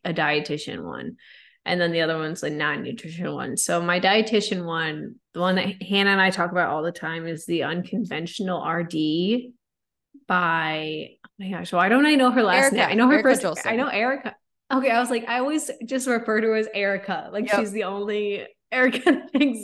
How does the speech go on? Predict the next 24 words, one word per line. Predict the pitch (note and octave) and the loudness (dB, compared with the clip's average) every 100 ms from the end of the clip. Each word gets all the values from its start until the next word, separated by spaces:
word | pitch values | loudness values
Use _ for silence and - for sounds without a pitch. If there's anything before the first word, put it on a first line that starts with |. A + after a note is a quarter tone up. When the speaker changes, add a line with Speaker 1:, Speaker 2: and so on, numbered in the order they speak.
| G#3 G3+ - - - | 0 0 -2 -8 -10
Speaker 1:
exists. | - G3 - | -12 -14 -8
But | A3 F#3 E3 - - - _ | -4 -4 -4 -12 -20 -20 _
Speaker 2:
<laughs> | _ _ _ - | _ _ _ -16
Speaker 1:
love | G3+ G#3+ A3 B3+ | -8 -2 0 0
her | C4+ B3 A#3+ A#3 A#3 | 0 0 -2 -2 -4
podcast. | F#3+ G3+ G#3+ F#3+ - | -4 -4 -6 -6 -6
She | G#3+ | -6
does | A3 | -4
a | G#3+ | -4
lot | F#3+ F#3 | -4 -2
of, | F#3+ | -4
like, | E3+ D#3+ D3+ - _ _ _ _ _ - | -6 -6 -8 -12 _ _ _ _ _ -6
business | F3 G3 A3+ A3 A3 A3 G#3+ - - - - _ _ _ _ _ | -4 -2 0 2 2 0 0 -4 -6 -8 -10 _ _ _ _ _
for | F#3 F3+ F3 F3+ F3+ | -2 2 2 2 0
dietitians | F#3 D#3+ E3+ F3 - F#3 G3 F#3 F#3 F#3 | 0 0 0 -2 -6 -8 -6 -4 -4 -4
and, | E3+ D#3+ | -6 -6
like, | C#3+ C#3 - | -8 -8 -8
like, | D3+ C#3+ _ _ _ - | -8 -8 _ _ _ -6
adv-, | F#3 E3 - - - | -2 -2 -4 -10 -8
like, | D#3+ - | -8 -6
free | - A#3+ C#4 | 0 4 4
advice, | F3+ G2 C#3 E3 | 2 0 0 -2
essentially. | - - - - - - | -4 -6 -8 -12 -10 -10
It's | - - | -8 -8